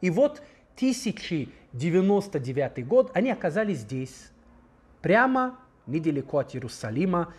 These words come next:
И на этом месте, которое называли Мон Гауди, они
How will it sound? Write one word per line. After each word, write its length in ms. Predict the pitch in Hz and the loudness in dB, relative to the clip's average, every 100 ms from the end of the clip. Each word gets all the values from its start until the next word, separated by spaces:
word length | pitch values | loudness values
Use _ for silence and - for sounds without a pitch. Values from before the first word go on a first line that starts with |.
| - - | -20 -6
И 220 | 185 214 208 | -2 -2 -2
на 180 | 143 151 | 0 4
этом 280 | 240 240 | 4 2
месте, 420 | 196 175 151 - 139 | 2 0 -2 -6 -10
которое 300 | 120 143 139 | -6 -4 -2
называли 580 | 135 131 135 135 120 - | -4 -2 -2 -2 -4 -6
Мон 440 | 135 151 131 107 | -2 0 0 -2
Гауди, 540 | 110 185 240 196 214 208 - - | 0 4 4 2 -4 -6 -12 -12
они 400 | 135 135 190 214 | -8 -2 -2 -4